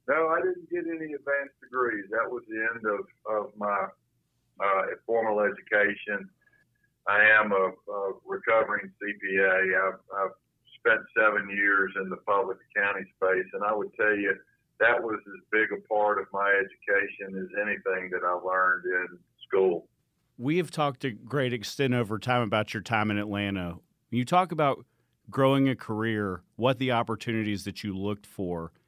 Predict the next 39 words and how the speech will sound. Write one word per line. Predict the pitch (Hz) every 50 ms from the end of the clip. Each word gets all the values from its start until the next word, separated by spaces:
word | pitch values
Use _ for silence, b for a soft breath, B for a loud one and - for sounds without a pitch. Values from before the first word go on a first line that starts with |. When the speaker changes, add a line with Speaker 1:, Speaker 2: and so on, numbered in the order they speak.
| _ _ _ _ -
Speaker 2:
talk | - 160 160
about | 165 175 170 -
your | - 135 123
own | 131 131 123
personal | - 123 120 - - 123 120 117
experience, | 107 - - - 110 107 107 107 107 110 104 - -
and | 104 104
then | 104 101
talk | - - 104 98 -
about | 104 101 95 90 -
twenty | - - 117 107 101
twenty-three | 92 - 117 104 101 92 - 104 104 98
and | 92 92
what | 92 - -
you | 95
do | 82 92 95 90
today. | 82 85 78 82 78 76 73 - _ _ _ _ _ _ _ _ _ _ _ _ _ _ _ _ _ _ _ _ _ _
Speaker 1:
I | - 135 135
think | 131 123 123 - 123
in, | 113 110 110 107 104 104 113 110
in | 107
the | 104
back | 95 101 110 117 120 117 - 98
of | 104
my | 104 98 95
mind, | 101 107 110 113 117 117 113 107 104 104
I | 104 104
was | 104 101 98 131 - - _ _ _ -
more | 117 117 120 104 - - -
predestined | 123 117 113 107 92 104 107 113 117 - - 107 101 95
to | 95 95
be | 104 104
a | 101 95 -
banker | - 104 107 110 110 - - 98 95
than | 98 98 98
I | 98 98 101 101
ever | 98 98 95 98 98
understood. | 98 98 95 95 - - - _ 101 107 110 101 95 92
I, | 95 95